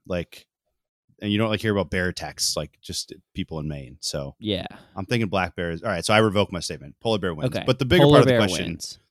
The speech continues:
Speaker 1: does the polar bear beat two tigers
Speaker 2: Two
Speaker 1: after training and
Speaker 2: tigers.
Speaker 1: recovering?
Speaker 2: So this is tough, too, 'cause where do they compete? Is it, if it's up north,
Speaker 1: Is
Speaker 2: it's
Speaker 1: it on
Speaker 2: down
Speaker 1: polar ice
Speaker 2: south?
Speaker 1: cap, right? <laughs> Like
Speaker 2: A lot of variables in this question. Love the
Speaker 1: Yeah.
Speaker 2: question, but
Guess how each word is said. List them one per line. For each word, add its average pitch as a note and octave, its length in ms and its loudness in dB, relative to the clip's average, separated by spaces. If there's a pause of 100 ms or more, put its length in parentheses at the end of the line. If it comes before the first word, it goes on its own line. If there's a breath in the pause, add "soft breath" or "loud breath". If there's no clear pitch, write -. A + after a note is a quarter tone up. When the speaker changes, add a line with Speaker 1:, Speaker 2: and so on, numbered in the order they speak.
Speaker 1:
does G2+ 120 -4
the G2 60 -8
polar C3 240 6
bear A#2 160 2
beat G#2 260 -2
two G#2+ 160 -2
tigers D#2+ 520 -6
Speaker 2:
Two A2 40 -6
Speaker 1:
after F#2 300 -2
training A2 400 2
and F#2 100 0
Speaker 2:
tigers. F2 120 -4
Speaker 1:
recovering? D2 420 -10 (500)
Speaker 2:
So C#3+ 140 0
this F#3 160 2
is G#3 60 -4
tough, G#3+ 180 -4
too, A3 120 -2
'cause C#3+ 100 0
where G#2 260 -2
do C#3 80 0
they D3 160 -2
compete? B2+ 500 -6
Is G2+ 200 -8
it, G2+ 220 -6
if - 160 -12
it's A2 160 -8
up G#2+ 160 -2
north, A2 480 -4
Speaker 1:
Is - 60 -20 (160)
Speaker 2:
it's F#2+ 80 -8
Speaker 1:
it F#2+ 80 -4
on G#2 80 -2
Speaker 2:
down G#2+ 80 -4
Speaker 1:
polar G2+ 200 4
ice A#2 140 6
Speaker 2:
south? D#3 60 2
Speaker 1:
cap, E3+ 280 4 (140)
right? A2+ 240 2 (140)
<laughs> - 140 -8
Like - 260 0 (1000 soft breath)
Speaker 2:
A B2+ 60 -14
lot D#3 160 0
of F3+ 80 0
variables C3 420 8
in A2+ 60 -2
this A2 120 -4
question. D3+ 320 -4
Love D3+ 280 4
the C#3 60 2
Speaker 1:
Yeah. - 80 -4
Speaker 2:
question, A2 320 0
but F#2+ 180 -6